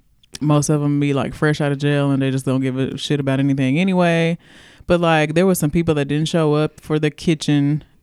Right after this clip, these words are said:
Um, so, like, everything was behind. Like, customers were mad. There was, <laughs> we, we had so many complaints and, like, so many people walk out yesterday.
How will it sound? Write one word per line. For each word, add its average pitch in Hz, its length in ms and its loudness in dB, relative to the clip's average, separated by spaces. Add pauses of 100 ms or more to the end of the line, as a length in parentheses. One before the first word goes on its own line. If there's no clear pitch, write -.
(100)
Um, 139 480 2
so, 139 400 0
like, 127 280 -4 (200)
everything 156 720 -2
was 147 220 -4
behind. 139 640 -2
Like, 131 460 -8 (1040)
customers 190 480 2
were 160 80 4
mad. 160 240 0
There 175 120 4
was, 175 240 2
<laughs> - 20 -4
we, 196 140 2 (1040)
we 254 200 4
had 170 160 2
so 151 280 0
many 160 200 -2
complaints 156 580 0
and, 139 120 -2
like, 135 220 -2
so 151 240 -2
many 160 200 -2
people 156 320 0
walk 135 280 -2
out 143 340 -4 (520)
yesterday. 160 600 0